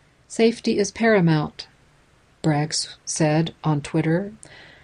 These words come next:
"New Yorkers deserve to be safe from crime and safe from the dangers posed by mass incarceration. We will be tough when we need to be,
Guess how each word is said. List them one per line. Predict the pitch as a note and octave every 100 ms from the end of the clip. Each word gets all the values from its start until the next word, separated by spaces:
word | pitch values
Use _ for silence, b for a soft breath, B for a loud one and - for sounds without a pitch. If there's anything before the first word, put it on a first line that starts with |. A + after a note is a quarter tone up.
| B B -
"New | G3
Yorkers | G#3 G#3+ A3+ A#3+ -
deserve | G#3 G3+ G#3+ A3
to | G#3
be | G3
safe | F#3+ G3+ G3+ -
from | - F3+ F3
crime | - F#3 G3+ A3
and | F3+ E3
safe | - F#3 F#3
from | - F#3+ F3
the |
dangers | F3 A3 C4+ E3 D#3
posed | - E3+ E3 -
by | E3+ E3+
mass | E3+ E3+ E3+
incarceration. | E3+ E3 F3 E3+ E3+ F3 A#3+ - - - _ _ _ _ _ _
We | A3
will | A#3 B3 A#3
be | F#3
tough | - E3+ E3+ F3+
when | E3+
we | E3+
need | E3 G3 G#3
to |
be, | G#3+ A#3 A#3